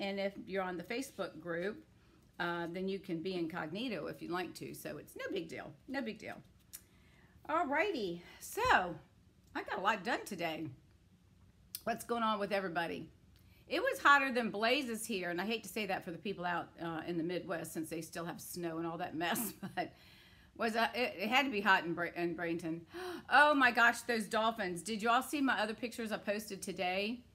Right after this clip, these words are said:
You know, the dolphins love, um, you know, being around the boats, right? 'Cause they just come up and they love being where the motor is and they, all that, whatever. And they go from one side of the boat onto the other side of the boat. And every time I see 'em, I always,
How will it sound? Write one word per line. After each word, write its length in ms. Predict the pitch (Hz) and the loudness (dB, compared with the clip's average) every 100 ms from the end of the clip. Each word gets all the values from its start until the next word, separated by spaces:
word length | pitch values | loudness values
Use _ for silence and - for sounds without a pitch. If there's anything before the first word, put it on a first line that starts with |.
| - - - - - - - - | -20 -20 -20 -20 -20 -20 -20 -8
You 180 | 247 339 | 0 2
know, 80 | 277 | 4
the 100 | 262 | 2
dolphins 600 | 185 262 508 302 247 196 | 2 2 2 0 -2 -2
love, 560 | 214 233 190 165 170 175 185 | 2 4 4 2 -2 -4 0
um, 440 | 170 160 156 160 - | 0 2 -2 -4 -4
you 140 | 196 | -4
know, 60 | 151 | -2
being 220 | 185 165 | 0 0
around 220 | 165 160 | 0 -2
the 80 | 156 | -2
boats, 480 | 147 180 113 107 160 | 0 0 -2 -8 -4
right? 280 | 151 160 - | -2 -2 -6
'Cause 220 | 170 147 | -8 -6
they 220 | 156 156 | -4 -4
just 320 | 147 202 - | -4 -8 -10
come 240 | - 180 180 | -8 -6 0
up 240 | 185 180 | -2 -2
and 100 | 160 | -4
they 140 | 160 156 | -4 -2
love 260 | 180 185 | -2 -2
being 280 | 185 165 165 | -2 -2 0
where 140 | 170 | -2
the 80 | 156 | -2
motor 360 | 160 170 190 202 | 0 0 0 0
is 300 | 196 196 - | 0 -2 -4
and 160 | 160 | -4
they, 200 | 160 156 - | -2 -4 -4
all 160 | 170 | -6
that, 260 | 175 156 - | -4 -6 -6
whatever. 400 | 156 160 - 139 | -6 -6 -6 -6
And 120 | 160 202 | -4 -2
they 120 | 226 | 0
go 260 | 202 185 180 | 0 0 -2
from 240 | 180 160 | -2 -2
one 220 | 190 226 | 0 -2
side 260 | - 233 226 | 0 0 2
of 60 | |
the 60 | 196 | -2
boat 260 | 208 208 - | 0 0 -2
onto 220 | 180 175 | -4 -4
the 160 | 170 180 | -4 -4
other 140 | 190 | -4
side 260 | 190 202 196 | -4 -4 -4
of 40 | |
the 60 | 190 | -4
boat. 300 | 196 196 - | -2 -2 -2
And 200 | 233 240 - | -2 -2 -2
every 260 | 294 539 539 | -2 -2 0
time 260 | 285 240 196 | 4 4 2
I 80 | |
see 380 | 180 - 240 202 | -2 -6 -4 -2
'em, 120 | 156 | 0
I 160 | 165 226 | 0 0
always, 280 | 240 208 | -2 -4